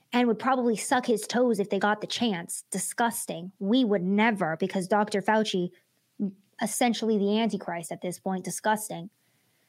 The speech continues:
She wants these, these people to die. And she specifically points to Christians and conservatives. And why is that?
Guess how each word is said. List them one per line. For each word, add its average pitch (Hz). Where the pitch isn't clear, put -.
She -
wants 294
these, 262
these 233
people 220
to 196
die. 190
And 233
she 254
specifically 294
points 226
to 233
Christians 226
and 202
conservatives. 190
And 208
why 226
is 196
that? -